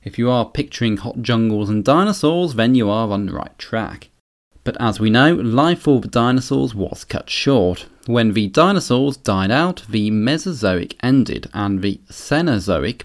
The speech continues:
began. The new life of the Cenozoic are where the mammals take over. The Cenozoic is the smallest of the eras, being only sixty-five million years old,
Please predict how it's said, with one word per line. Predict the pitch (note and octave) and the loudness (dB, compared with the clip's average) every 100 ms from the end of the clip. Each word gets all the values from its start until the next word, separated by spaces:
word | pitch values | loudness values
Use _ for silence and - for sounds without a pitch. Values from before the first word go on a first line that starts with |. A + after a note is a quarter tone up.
| - | -8
began. | E2+ - A2 G#2 G#1 - _ _ _ _ _ _ | -8 -4 -4 -4 -8 -16 _ _ _ _ _ _
The | A2+ G#2+ | -2 2
new | A2+ F#3+ | 4 4
life | G#3+ G#2 F#2 | 4 2 0
of | - G2+ F2+ | -4 -6 -4
the | G2 F#2+ | -4 -4
Cenozoic | - - B2 G#2+ G2 C3+ C3+ D3+ - | -6 -6 -4 -2 0 2 2 -2 -4
are | C3+ E3+ | -4 -2
where | C#3+ A#2+ A#2 | 0 0 0
the | B2+ | 0
mammals | B2 F2 E2 D#2 - | 0 0 -4 -6 -8
take | - C#2+ - | -10 -8 -4
over. | G2+ A#2 - - _ _ _ _ _ | -2 -2 -6 -12 _ _ _ _ _
The | A2+ A2 - | -2 -2 -2
Cenozoic | - - G#3+ F3+ G2+ F#2+ F#2 G2+ | -6 -2 0 0 2 0 0 -4
is | C#3+ A2 | -8 -6
the | A2 | -4
smallest | A2+ - F3+ G#3+ F#3 C3+ - | -6 -4 -2 0 -2 -2 -4
of | G#2 | -6
the | F#2+ G2+ | 0 0
eras, | G#2+ D#2+ A#1 - | 0 -2 -6 -8
being | G#2 G2+ G2 | -4 -4 -2
only | G#2+ G#2 G2 G2+ G2+ | -2 0 0 0 -4
sixty-five | - B2+ - - C#3+ G2 F#2 F2+ | -10 -12 -8 -4 -4 -2 -2 -4
million | F#2 F2+ E2+ F2 | -4 -4 -4 -4
years | F2 - - - | -6 -8 -12 -8
old, | A2 B2 G2 - | -2 0 -2 -4